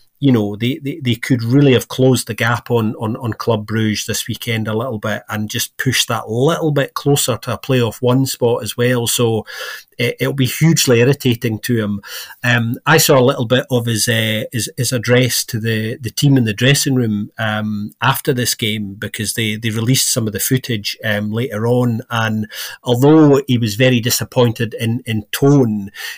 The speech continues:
he'd clearly made a decision that, you know, he wasn't gonna give them the hairdryer treatment, um, because he felt probably it would be counterproductive, probably right.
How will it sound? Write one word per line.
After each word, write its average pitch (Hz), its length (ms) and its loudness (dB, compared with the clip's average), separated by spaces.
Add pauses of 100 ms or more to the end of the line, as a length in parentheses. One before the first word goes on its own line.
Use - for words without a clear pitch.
he'd 113 220 -6
clearly 143 320 4
made 120 200 2
a 113 60 0
decision 110 560 0
that, 110 220 -4
you 120 100 -2
know, 110 120 -2
he 110 100 -2
wasn't 117 260 -2
gonna 113 160 -4
give 110 140 -2
them 107 140 -4
the 110 80 -4
hairdryer 131 640 0
treatment, 104 480 -8 (140)
um, 101 440 -6
because 104 280 -8
he 110 80 -6
felt 113 320 -4
probably 107 240 -4
it 107 60 -8
would 101 120 -12
be 104 100 -6
counterproductive, 110 960 -8
probably 107 420 -2
right. 110 360 -2